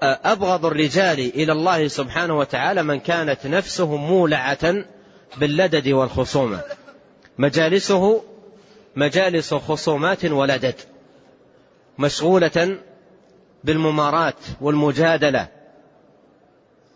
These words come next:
ليس له غرض في العلم،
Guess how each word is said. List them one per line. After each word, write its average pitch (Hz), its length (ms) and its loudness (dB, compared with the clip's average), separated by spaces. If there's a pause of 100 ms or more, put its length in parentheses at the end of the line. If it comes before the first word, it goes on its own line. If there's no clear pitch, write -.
(440)
ليس 196 300 2 (840)
له 170 240 0
غرض 160 600 0 (160)
في - 140 -2
العلم، 156 380 0